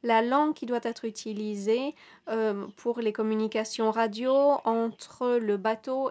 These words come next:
et les rives. Alors, on ne sait pas encore comment faire ici.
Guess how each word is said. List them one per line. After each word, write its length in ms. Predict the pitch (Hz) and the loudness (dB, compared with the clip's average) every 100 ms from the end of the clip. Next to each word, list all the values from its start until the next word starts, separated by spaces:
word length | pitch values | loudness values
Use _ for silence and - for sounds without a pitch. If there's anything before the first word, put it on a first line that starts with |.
| - | -4
et 240 | 247 247 - | -8 -8 -8
les 360 | 214 214 220 | -8 -4 -4
rives. 480 | 214 233 214 185 180 175 _ _ _ _ _ _ _ _ _ _ _ _ _ _ _ _ _ | -4 -4 -4 -6 -8 -10 _ _ _ _ _ _ _ _ _ _ _ _ _ _ _ _ _
Alors, 160 | 214 220 | -10 -4
on 40 | |
ne 60 | 240 | -2
sait 140 | 226 | -2
pas 120 | 254 269 | -2 -2
encore 300 | 262 262 - | -2 -4 -4
comment 280 | 247 233 | -4 -4
faire 420 | 233 - 262 196 202 | -6 -4 -2 -2 -4
ici. 360 | 202 - - | -12 -12 -10